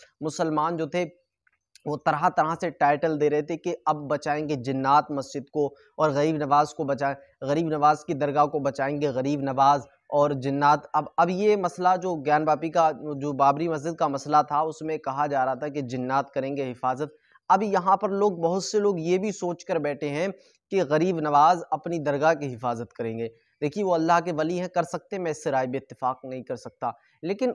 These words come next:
उनका जो काम था वो उन्होंने कर दिया। आपको कलमा पढ़ाया, दाखिल इस्लाम किया, आप मजहब इस्लाम में आए, मुसलमान हो गए। अब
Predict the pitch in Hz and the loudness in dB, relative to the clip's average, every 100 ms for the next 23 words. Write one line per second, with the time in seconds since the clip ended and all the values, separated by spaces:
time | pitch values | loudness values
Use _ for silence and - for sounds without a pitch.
0 | - 185 196 240 220 233 - 156 180 185 | -2 -4 0 2 2 -2 0 0 0 -2
1 | 165 165 190 139 143 202 202 208 202 202 | 2 4 4 0 -4 -4 -4 -6 -6 -6
2 | 147 131 123 110 - 147 151 - 143 147 | -4 -4 -4 -4 2 2 2 -2 -6 -2
3 | 143 156 151 143 143 147 135 135 - 143 | 0 0 2 2 2 0 0 -2 -2 -4
4 | 143 - 135 135 151 151 151 156 - _ | -6 -2 0 0 -2 -4 0 0 -4 _
5 | _ - 151 165 156 143 139 143 143 - | _ 4 6 6 0 -4 -4 -4 -6 -2
6 | 143 139 151 143 156 175 143 135 120 113 | 2 2 2 -2 -4 -6 -6 -6 -4 -4
7 | 113 95 110 113 _ _ _ 185 | -6 -8 -10 -10 _ _ _ -2